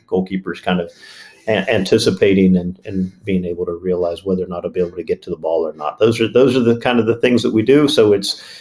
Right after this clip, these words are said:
it's, uh, repetition based from a technical s-, perspective, but there's also, you know, tactical scenarios that we look at on a regular basis. And then the guys get folded into training sessions pretty, pretty quickly.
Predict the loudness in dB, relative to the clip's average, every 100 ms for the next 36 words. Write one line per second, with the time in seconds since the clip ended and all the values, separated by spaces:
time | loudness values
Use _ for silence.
0 | -10 -6 -4 -2 2 2 4 2 2 -4
1 | -2 -2 -4 -2 -2 -2 -8 -10 -4 -2
2 | 0 -2 -4 -6 -6 -6 -8 -8 -2 -2
3 | 0 0 0 -2 0 2 2 0 0 0
4 | -4 -8 -8 -6 -4 -4 -6 -8 -8 -6
5 | -4 -2 -2 -4 -8 -8 -6 -6 -4 -4
6 | -4 -8 -8 -6 -6 -8 -6 -8 -8 -8
7 | -8 -6 -6 -6 -12 _ -20 _ -4 2
8 | 2 2 -4 0 0 0 -4 -6 -10 -14
9 | -14 -14 -14 -10 -8 -8 -12 -16 -14 -12
10 | -8 -2 0 2 0 2 0 0